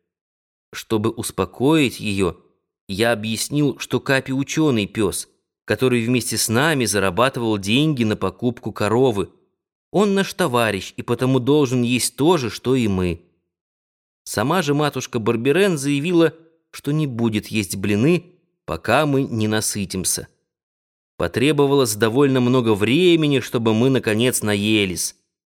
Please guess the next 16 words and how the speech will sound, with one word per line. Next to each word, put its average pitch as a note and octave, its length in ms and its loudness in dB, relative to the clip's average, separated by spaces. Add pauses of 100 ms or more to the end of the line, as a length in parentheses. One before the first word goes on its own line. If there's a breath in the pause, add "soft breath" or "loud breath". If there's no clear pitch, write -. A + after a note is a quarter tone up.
(500)
Однако F3 520 0
такой C#3+ 340 2
момент B2+ 520 2
наступил, A#2+ 840 0 (460)
и F2+ 80 -6
мы F2+ 140 0
оба D3 360 4
дружно C#3 500 2
заявили, B2 760 0 (380)
что - 240 -2
не F3 120 6
съедим E3+ 580 2
больше D3+ 360 2
ни C#3 120 2
одного C#3 380 4
блина, B2+ 460 2